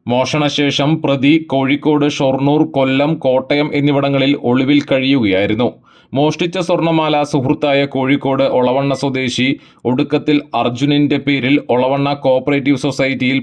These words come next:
പണയം വെച്ചിരിക്കുകയായിരുന്നു. പിന്നീട് മറ്റൊരു സുഹൃത്തായ കൊല്ലം അമ്പലത്തുംവിള കലാഭവനിൽ ദീപകിന്റെ സഹായത്താൽ പണയ സ്വർണം വിൽപ്പന നടത്തുകയും ചെയ്തു.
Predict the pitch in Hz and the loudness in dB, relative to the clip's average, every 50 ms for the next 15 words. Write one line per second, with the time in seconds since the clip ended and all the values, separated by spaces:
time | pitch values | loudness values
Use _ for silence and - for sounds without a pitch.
0 | - 131 123 123 127 131 135 139 131 127 123 - 139 131 127 123 117 123 110 92 | -2 -2 -2 0 0 0 0 0 -2 -2 -2 -2 -2 -2 -2 -2 0 0 0 0
1 | 95 101 104 104 110 117 113 - - - _ _ _ _ _ _ - 123 123 117 | 2 0 0 0 2 0 0 -2 -4 -8 _ _ _ _ _ _ -4 -2 0 0
2 | 120 120 135 139 139 135 123 123 - 143 143 143 143 143 123 120 143 143 - 139 | 0 2 2 0 0 0 -2 -2 -2 -2 -2 -2 -2 -4 -4 -2 -2 -2 0 0
3 | 131 131 123 120 127 139 135 - 135 131 127 131 135 139 135 - 120 120 123 120 | 0 0 0 0 0 -2 -2 0 0 0 2 0 -2 -2 -2 -2 -2 0 0 0
4 | 135 135 139 139 - 147 143 139 135 135 131 135 131 - 139 127 123 123 131 135 | 2 0 0 0 0 0 0 0 0 0 0 -2 -2 -2 -2 -2 0 -2 -2 -2
5 | 135 143 135 135 135 135 135 127 120 131 127 127 135 139 - 147 139 139 139 127 | 0 0 0 0 0 0 -2 -2 0 -2 -2 0 -2 -4 -2 -2 -2 -2 -2 -2
6 | 143 139 123 135 135 135 135 131 127 - 113 120 139 - - - _ - - _ | -2 -4 -2 -2 0 0 0 0 0 0 -2 -2 -2 -4 -6 -12 _ -20 -20 _
7 | _ _ _ - 156 160 160 170 185 190 170 208 196 170 170 180 175 170 151 147 | _ _ _ -4 -2 0 2 2 0 0 0 -2 -2 0 0 0 0 2 2 0
8 | 139 139 143 156 156 156 156 147 139 143 143 151 143 139 117 95 92 85 85 107 | 0 0 0 -2 0 0 0 0 -2 -2 -2 0 0 2 0 0 0 -2 -2 0
9 | 107 107 113 113 | 0 2 2 0